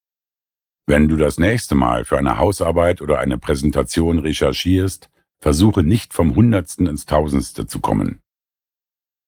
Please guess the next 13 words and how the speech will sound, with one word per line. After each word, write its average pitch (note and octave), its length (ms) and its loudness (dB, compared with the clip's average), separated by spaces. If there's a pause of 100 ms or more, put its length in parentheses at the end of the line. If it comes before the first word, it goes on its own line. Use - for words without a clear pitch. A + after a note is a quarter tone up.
(160)
Zu D#2+ 220 0
viele A#2 380 2
Informationen E2 960 0
werden D2 260 0
deinen D#2+ 240 2
Blick D2+ 240 -4
für - 80 -8
das D2+ 260 -4
Wesentliche E2 540 0
verstellen D2 640 0
und D#2+ 160 -4
dafür D#2 220 -4
sorgen, C#2+ 480 2